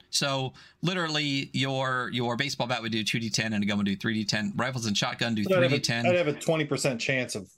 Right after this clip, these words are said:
Speaker 2: one-shotting at two H P.
Speaker 1: Yeah.
Speaker 2: Yeah.
Speaker 1: Yeah, yeah. Yeah, 'cause, well, ten, if, if
Speaker 2: Which is
Speaker 1: ten,
Speaker 2: fun.
Speaker 1: yeah. Um, rifles and shotguns, three D ten instant kill slash monster H P loss up close.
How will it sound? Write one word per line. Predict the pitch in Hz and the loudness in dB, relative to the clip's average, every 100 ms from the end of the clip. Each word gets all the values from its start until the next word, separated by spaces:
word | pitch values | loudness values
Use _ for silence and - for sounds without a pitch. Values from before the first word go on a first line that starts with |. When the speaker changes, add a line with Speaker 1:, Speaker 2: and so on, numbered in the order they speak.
| _ _ _ _ _ _ _ | _ _ _ _ _ _ _
Speaker 2:
one-shotting | 110 113 117 110 113 101 98 95 | -2 0 2 2 2 2 0 -4
at | 95 | -6
two | - 104 | -4 -2
H | 95 90 - | 0 -4 -8
P. | 90 90 92 - _ _ _ _ _ _ _ _ _ _ _ _ _ _ _ _ - - | -10 -10 -12 -16 _ _ _ _ _ _ _ _ _ _ _ _ _ _ _ _ -20 -4
Speaker 1:
Yeah. | 110 85 - _ _ _ _ _ | -2 -2 -6 _ _ _ _ _
Speaker 2:
Yeah. | - - | -8 -2
Speaker 1:
Yeah, | 98 | 0
yeah. | 92 95 - _ _ _ - | -2 -4 -12 _ _ _ -4
Yeah, | 98 90 | -2 0
'cause, | 117 101 147 | -2 -2 0
well, | 135 135 | -2 -2
ten, | - 185 185 - | -4 -4 -2 -2
if, | 135 156 | 0 0
if | |
Speaker 2:
Which | 160 | 2
is | 165 147 | 2 2
Speaker 1:
ten, | 160 175 170 151 | 2 2 -2 -2
Speaker 2:
fun. | - _ _ _ _ - | -10 _ _ _ _ -4
Speaker 1:
yeah. | - - _ - - - - _ 143 | -4 -4 _ -20 -20 -20 -20 _ -2
Um, | 143 143 135 135 - | 0 0 -2 -4 -4
rifles | 143 190 185 151 | -4 -2 -2 0
and | 131 | 0
shotguns, | 170 - 156 151 | 0 -2 -2 -2
three | 143 143 | -2 -2
D | 139 | 0
ten | 135 135 | -2 0
instant | 139 147 147 135 | -2 -2 -2 -2
kill | 143 | -2
slash | 143 139 127 - | 0 0 -2 -2
monster | 117 139 - 147 139 135 135 - | -2 -2 -2 0 0 0 -2 -2
H | 127 - - | -2 -2 -2
P | 135 131 | 0 0
loss | 123 120 110 | 0 0 -4
up | - - | -4 -6
close. | 147 147 151 - - | -2 -2 0 -2 -2